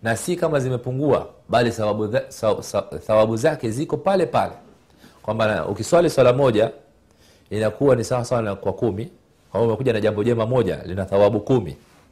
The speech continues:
kama alivyosema Mwenyezi Mungu mtukufu subhanahu wa ta'ala katika Qur'ani, "Man, faman, man jaa bil hasanati falahu ashru amthaliha." Utakapokuja na jambo jema moja, kwa hiyo swala ni jambo jema, utapata kumi.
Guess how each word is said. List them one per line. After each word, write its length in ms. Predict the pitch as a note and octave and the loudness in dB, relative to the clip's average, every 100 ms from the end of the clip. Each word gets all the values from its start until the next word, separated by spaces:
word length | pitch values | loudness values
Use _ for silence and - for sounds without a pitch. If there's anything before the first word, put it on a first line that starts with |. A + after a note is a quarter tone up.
| _ _ - - - - _ _ _ _ _ _ _ | _ _ -20 -20 -20 -20 _ _ _ _ _ _ _
kama 180 | - B2+ | 0 2
alivyosema 340 | A#2 A2 C3 | 2 2 -2
Mwenyezi 280 | A#2 A2 G#2 | 0 -4 -4
Mungu 220 | A#2+ A2+ | -4 -2
mtukufu 520 | A2+ G#2 A#2+ A2+ G#2+ - | -4 -4 -4 -4 -8 -10
subhanahu 600 | - - - A2+ G#2 G2+ | -18 -12 -4 -2 -2 -2
wa 60 | F#2+ | 0
ta'ala 200 | G#2 G2 | 0 -2
katika 220 | F#2+ F#2 | -2 -4
Qur'ani, 480 | G2 F#2 C3+ A#2+ A2+ - - _ - | -2 -2 -2 -2 -8 -16 -20 _ -8
"Man, 240 | G2 G#2 | -4 -4
faman, 400 | F2+ - G#2+ G#2 G2+ | -8 -8 -6 -6 -4
man 200 | A2+ G#2+ | -6 0
jaa 300 | C3+ D3 C3 | 4 6 4
bil 140 | A#2 | 0
hasanati 720 | G2 - B2+ C3+ C#3 C#3+ F3 - | -4 -6 -4 -2 -2 -2 -6 -6
falahu 380 | - C3 A#2+ A#2 | -2 2 4 4
ashru 440 | - D#3 D3 A#2 F#2 | 2 -2 0 -2 -2
amthaliha." 680 | F2 - F#2 E2 D2+ C2+ - - - - - | -2 -2 0 0 -2 -6 -8 -20 -20 -20 -12
Utakapokuja 560 | G2 A2+ A#2+ C#3 E3 D3+ | -2 0 2 2 2 4
na 100 | C#3 | 4
jambo 240 | C#3 C#3 | 2 4
jema 260 | D3+ D3 C#3 | 4 4 6
moja, 380 | D#3 A#2 E2 - - _ - - _ - | 6 6 2 -4 -14 _ -20 -20 _ 2
kwa 80 | A#2 | 4
hiyo 120 | A#2 | 6
swala 280 | F3+ F#3 D3 | 6 4 4
ni 80 | |
jambo 260 | C#3+ F3 E3 | 2 2 4
jema, 320 | F3 D3 A#2+ - - _ _ _ _ _ _ _ _ _ _ _ - | 4 4 0 -10 -20 _ _ _ _ _ _ _ _ _ _ _ -8
utapata 440 | G#2 A2 D3 C#3 | 0 2 4 4
kumi. 320 | B2+ C#3+ G2 | 4 2 2